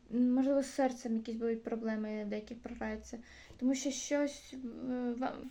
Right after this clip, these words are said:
щось, якась інформація не зак-, е, закрита, в вас щось незрозуміло, і вам із-за цього тяжко. Вам потрібно, е, постаратись не хвилюватися. Аня і відносини з іншими людьми.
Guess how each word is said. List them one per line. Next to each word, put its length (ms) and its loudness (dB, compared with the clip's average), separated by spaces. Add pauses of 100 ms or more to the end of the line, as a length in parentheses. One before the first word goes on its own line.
(200)
щось, 220 0
якась 240 0
інформація 580 2
не 120 0
зак-, 260 -4
е, 260 0
закрита, 360 -2
в 60 -4
вас 140 -4
щось 220 -8
незрозуміло, 500 -2 (360)
і 60 -2
вам 180 4
із-за 120 2
цього 200 0
тяжко. 320 -6
Вам 140 2
потрібно, 400 0 (460)
е, 520 0 (220)
постаратись 560 0
не 200 2
хвилюватися. 880 -2 (120)
Аня 280 2 (140)
і 180 6
відносини 500 4
з 40 4
іншими 400 4
людьми. 300 0